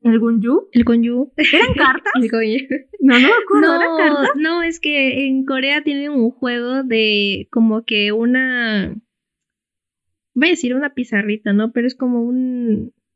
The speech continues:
Speaker 2: como un, ay, es que no sé qué es exactamente, es como un
Speaker 1: <laughs>
Speaker 2: cuadradito, es un cuadradito que tiene dos lados, y si
Speaker 1: Ya.
Speaker 2: tú llegas a, a voltear uno
Speaker 1: Ah, ya, ya, como los taps.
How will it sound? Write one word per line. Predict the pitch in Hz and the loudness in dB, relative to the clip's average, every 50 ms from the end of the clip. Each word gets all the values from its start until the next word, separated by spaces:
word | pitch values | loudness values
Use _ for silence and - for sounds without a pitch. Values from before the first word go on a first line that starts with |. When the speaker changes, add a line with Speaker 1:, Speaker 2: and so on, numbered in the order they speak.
| _ _ _ - - | _ _ _ -10 -2
Speaker 2:
como | - 247 254 262 | 2 4 4 4
un, | 277 311 302 _ _ _ _ | 4 2 -2 _ _ _ _
ay, | - 254 254 262 | -4 -2 0 0
es | 262 254 | -2 -2
que | - 254 | -2 -2
no | 269 311 359 | -2 0 0
sé | 349 403 381 - | 0 0 -2 0
qué | - 370 294 214 196 | 0 0 2 2 0
es | 233 233 - | 0 -2 -4
exactamente, | 226 - 262 254 - 302 247 240 240 - 294 | -6 -6 -6 -2 0 2 2 2 2 2 2
es | 392 392 | 2 4
como | 392 392 370 302 311 | 4 2 2 2 0
un | |
Speaker 1:
<laughs> | 320 | -2
Speaker 2:
cuadradito, | - 381 339 285 262 254 254 277 262 269 285 339 453 - _ - - - - - - - | -2 0 0 0 0 0 0 -2 -2 -2 -4 -4 -4 -6 _ -20 -18 -18 -18 -18 -10 -4
es | - 277 294 | -2 -2 0
un | 302 311 294 | 0 0 0
cuadradito | 320 339 349 294 269 254 262 254 277 277 | 0 0 0 0 0 0 0 -2 -2 -4
que | 294 | -6
tiene | 269 277 254 247 240 226 | -6 -4 -2 -2 -2 -2
dos | 226 247 247 262 262 | -2 -4 -4 -4 -2
lados, | 254 247 220 196 196 208 233 330 392 _ _ _ _ _ _ _ _ _ _ _ _ _ _ _ _ _ | 0 0 2 2 2 2 2 0 -2 _ _ _ _ _ _ _ _ _ _ _ _ _ _ _ _ _
y | - 262 254 | 4 6 6
si | 240 | 6
Speaker 1:
Ya. | 233 214 226 | 6 2 2
Speaker 2:
tú | 254 269 285 294 | 0 0 -2 -2
llegas | 294 262 277 285 285 294 349 349 349 | -2 -2 -4 -2 0 -2 -2 0 0
a, | 339 294 277 254 226 196 - _ _ _ _ _ _ - | 0 0 0 0 -2 -4 -6 _ _ _ _ _ _ -6
a | - 240 226 226 | -2 0 0 0
voltear | 226 240 233 233 233 233 233 247 247 247 269 285 285 | 0 0 -2 -2 -4 -4 -2 -2 0 0 0 0 0
uno | 285 285 277 262 254 247 254 262 320 | 0 0 0 0 -2 -2 -2 0 2
Speaker 1:
Ah, | 285 294 294 196 233 233 | 2 2 2 0 -2 -6
ya, | 240 254 254 | -8 -8 -8
ya, | 247 233 226 | -8 -8 -4
como | 233 269 254 254 | -2 0 0 0
los | 254 254 254 254 | 0 -4 -6 -4
taps. | - 320 330 302 277 - - | -2 0 0 0 0 -4 -8